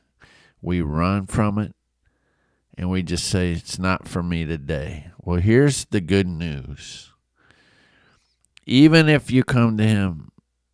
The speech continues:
in the eleventh hour, the reward is the same as those people that have been serving him their whole life. But be authentic.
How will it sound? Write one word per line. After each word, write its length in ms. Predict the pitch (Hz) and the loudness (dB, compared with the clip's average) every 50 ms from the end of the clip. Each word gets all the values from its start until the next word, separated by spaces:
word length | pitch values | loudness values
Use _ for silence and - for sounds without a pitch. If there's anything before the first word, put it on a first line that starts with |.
| _ _ _ _ - | _ _ _ _ -8
in 200 | 98 95 90 87 | -6 -6 -4 -4
the 80 | 90 | -4
eleventh 600 | 87 85 87 87 90 92 92 90 92 90 92 - | -4 -4 -4 -2 -2 -2 -2 -2 -4 -6 -6 -6
hour, 600 | - - 113 143 143 139 120 - 64 - 87 85 - _ _ _ _ _ _ _ _ _ _ _ _ _ _ _ _ _ _ _ _ _ _ _ _ _ _ _ _ _ _ _ _ _ _ _ | -6 -6 -6 -6 -8 -10 -10 -10 -10 -12 -14 -16 -18 _ _ _ _ _ _ _ _ _ _ _ _ _ _ _ _ _ _ _ _ _ _ _ _ _ _ _ _ _ _ _ _ _ _ _
the 240 | - 85 90 90 90 | -8 -2 0 0 2
reward 640 | 87 87 87 85 82 85 90 98 101 101 98 92 85 | 2 2 2 2 2 4 6 6 8 8 8 6 4
is 180 | 82 78 73 - | 2 -2 -4 -6
the 200 | - 76 76 76 | -8 -6 -6 -6
same 580 | - - - 92 92 92 87 87 90 87 82 | -6 -6 -4 -2 -2 0 0 0 0 0 -2
as 160 | 80 73 76 | -2 -4 -6
those 260 | - 71 71 71 - - | -6 -6 -6 -8 -8 -8
people 360 | - - 87 87 - - - | -6 -4 -2 -2 -2 -2 -4
that 200 | 82 85 82 69 | -2 -4 -4 -4
have 80 | 76 | -4
been 200 | 71 78 73 71 | -6 -6 -8 -8
serving 440 | - - - 87 85 85 80 80 76 | -8 -8 -4 -2 -2 -2 -2 -4 -4
him 280 | 76 78 78 76 71 71 | -4 -6 -6 -6 -6 -6
their 180 | 73 71 69 | -8 -8 -8
whole 260 | 71 73 71 69 69 69 | -8 -8 -8 -8 -8 -8
life. 460 | 67 64 64 - - - - - _ _ _ _ _ _ _ _ _ _ _ _ _ _ _ _ _ _ _ _ _ _ _ _ _ _ _ _ _ _ _ _ _ _ _ _ _ _ _ _ _ _ _ _ _ _ _ _ _ _ _ _ _ _ _ _ _ _ _ _ _ _ - | -8 -10 -12 -12 -14 -18 -20 -20 _ _ _ _ _ _ _ _ _ _ _ _ _ _ _ _ _ _ _ _ _ _ _ _ _ _ _ _ _ _ _ _ _ _ _ _ _ _ _ _ _ _ _ _ _ _ _ _ _ _ _ _ _ _ _ _ _ _ _ _ _ _ -10
But 340 | - - 87 80 - - - | -4 -2 -2 -2 -4 -4 -2
be 560 | - 98 104 110 110 110 113 113 117 113 101 - - | 2 4 4 6 6 6 6 6 4 2 0 -2 -2
authentic. 1400 | - 90 90 90 90 90 90 90 95 90 - - - - 90 87 85 80 - - 82 78 73 - - - - | 0 2 4 4 6 6 6 4 4 2 -4 -6 -6 -4 -2 -2 -2 -4 -6 -8 -8 -8 -10 -12 -16 -18 -20